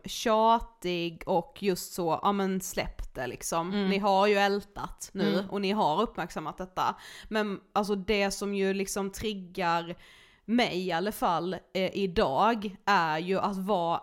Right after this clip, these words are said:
Speaker 1: en motreaktion
Speaker 2: Mm.
Speaker 1: på de här trenderna.
Speaker 2: Ja, exakt.
Speaker 1: Eh, det är liksom där någonstans man får hitta liksom motivationen. För det är inte alltid lätt att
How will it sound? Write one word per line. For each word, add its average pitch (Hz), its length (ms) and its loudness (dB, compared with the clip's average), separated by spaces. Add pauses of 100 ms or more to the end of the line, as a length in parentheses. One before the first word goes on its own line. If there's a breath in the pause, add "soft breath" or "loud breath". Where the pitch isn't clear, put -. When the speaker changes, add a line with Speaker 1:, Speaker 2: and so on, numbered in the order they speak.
(100)
Speaker 1:
en 196 200 -2
motreaktion 214 1300 0
Speaker 2:
Mm. 208 260 -2
Speaker 1:
på 170 380 0 (260)
de 185 200 -2
här 170 180 -2
trenderna. 156 520 -6 (200)
Speaker 2:
Ja, 214 140 6
exakt. - 460 -6
Speaker 1:
Eh, 190 220 2
det 208 60 0
är 202 80 2
liksom 202 340 -4
där 175 280 2
någonstans 196 540 0
man 180 160 0
får 170 380 -2
hitta 180 680 -4
liksom 160 680 -2
motivationen. 170 1080 -2 (360)
För 220 120 -6
det 202 80 0
är 202 180 4
inte 240 200 2
alltid 202 380 2
lätt - 420 -6
att - 300 -4